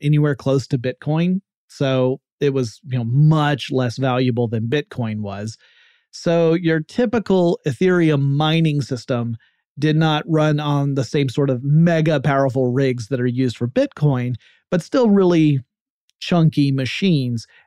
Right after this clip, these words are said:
And they use things like graphics processing cards to power the, the actual operations. Bitcoin had graduated beyond graphics processing cards. It is into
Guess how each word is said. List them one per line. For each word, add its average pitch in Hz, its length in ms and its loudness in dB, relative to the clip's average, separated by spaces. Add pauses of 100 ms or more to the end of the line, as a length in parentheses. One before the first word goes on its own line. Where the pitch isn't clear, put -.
And 156 200 2
they 170 60 2
use 165 320 2
things 151 240 0
like 139 140 -2
graphics 131 420 -4
processing 147 540 -2
cards 113 480 -6
to 127 300 -2
power 123 500 0
the, 120 360 -2
the 120 160 -4
actual 113 720 -6
operations. 120 760 -4 (500)
Bitcoin 185 500 2
had 139 260 0
graduated 147 720 0
beyond 139 560 0
graphics 117 400 -4
processing 110 560 -6
cards. 104 380 -10
It 151 300 -2
is 139 240 0
into 123 760 -2